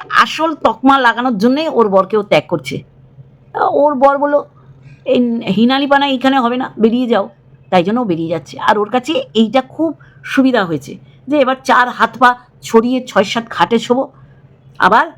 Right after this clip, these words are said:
নোংরামি করবো। এত নটঙ্কি, এত নটঙ্কি, এত নটঙ্কি।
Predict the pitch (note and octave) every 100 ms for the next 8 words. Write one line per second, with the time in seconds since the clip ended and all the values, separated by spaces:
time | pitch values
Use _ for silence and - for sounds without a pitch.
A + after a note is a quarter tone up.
0 | - G3 F3+ E3+ E3 C#3 D#3+ - - -
1 | - - - C#3 - C4 E4+ F#4 D4 E4
2 | E4+ E4 C#4 - F3+ - C#4 F4 G4 E4+
3 | D#4+ E4+ E4 A#3 G3 F3 - B3 C#4 F#4+
4 | F4+ F4 E4+ D#4 A#3